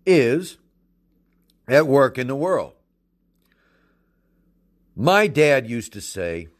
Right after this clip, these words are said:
that the Almighty did not want to be alone, and that's why he created man.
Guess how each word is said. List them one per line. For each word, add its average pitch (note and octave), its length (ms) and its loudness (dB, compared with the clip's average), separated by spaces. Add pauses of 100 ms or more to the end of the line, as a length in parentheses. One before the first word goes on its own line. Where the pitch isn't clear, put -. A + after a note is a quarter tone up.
(920)
that B2+ 500 -4 (680)
the C#3 180 -2
Almighty F3+ 840 0
did D#3 240 0
not D#3 520 -4
want C3+ 240 -2
to C#3 60 -4
be C3 180 -4
alone, B2 760 -2 (1200)
and C3 180 -6
that's E3+ 240 0
why C#3 240 2
he C#3 120 -6
created C3+ 520 -4
man. A#2+ 500 -10